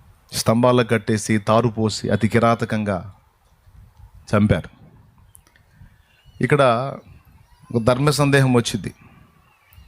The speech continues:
మరి ఎందుకు ఇలాంటి పరిస్థితులకు దేవుడు అనుమతిస్తాడు? మరి ఎంతోమంది భక్తుల్ని ఆయన అద్భుతంగా కాపాడాడు. అగ్నిగుండంలో విసిరి వేయబడినటువంటి షద్రకు, మేషాకు, అబేద్నెగోల్ని నాలుగో వాడుగా ఉండి కాపాడాడు.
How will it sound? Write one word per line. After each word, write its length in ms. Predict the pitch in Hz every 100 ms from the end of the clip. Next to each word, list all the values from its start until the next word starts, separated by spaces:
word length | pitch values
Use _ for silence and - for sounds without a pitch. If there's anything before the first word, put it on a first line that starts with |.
| _ _ _ _ _ _ _ -
మరి 120 | 120 123
ఎందుకు 500 | 147 170 165 151 - - - - _ _ _ _ _ _ -
ఇలాంటి 300 | 117 127 123
పరిస్థితులకు 640 | 117 123 131 143 135 131 127
దేవుడు 280 | 117 127 120
అనుమతిస్తాడు? 680 | 123 123 117 - 110 98 - _ _ _ _ - - _ _ _ _ - _ - - - -
మరి 100 | 123
ఎంతోమంది 440 | 127 170 165 160
భక్తుల్ని 460 | 147 127 - 147 139
ఆయన 180 | 131 127
అద్భుతంగా 520 | 113 110 131 135 131
కాపాడాడు. 920 | 131 117 120 123 107 85 - _ -
అగ్నిగుండంలో 720 | 104 127 139 139 135 135 135
విసిరి 320 | 123 120 131
వేయబడినటువంటి 800 | 131 127 127 123 123 120 120 120
షద్రకు, 440 | 113 117 117 123 123
మేషాకు, 440 | 117 120 123 117
అబేద్నెగోల్ని 840 | 113 113 113 120 117 117 110 101 123 _ _ _ _ _ -
నాలుగో 400 | 104 131 135 135
వాడుగా 300 | 131 123 123
ఉండి 240 | 120 117
కాపాడాడు. 540 | 113 110 110 98 80